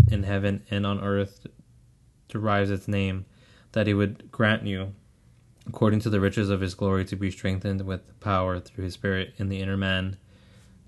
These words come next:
The inner man. That's right. So that Christ may dwell in your hearts through faith,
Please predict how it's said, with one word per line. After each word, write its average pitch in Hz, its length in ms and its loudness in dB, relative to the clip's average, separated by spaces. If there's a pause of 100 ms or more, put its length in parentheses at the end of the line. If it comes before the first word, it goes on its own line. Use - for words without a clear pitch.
The - 160 -14
inner 104 160 2
man. 98 460 0 (840)
That's - 360 -10 (400)
right. 107 280 -2 (1160)
So - 160 0
that 107 160 4
Christ 107 400 4
may 104 120 4
dwell 101 280 4
in 101 80 4
your 98 140 4
hearts 95 580 0 (1400)
through 101 140 0
faith, 95 460 0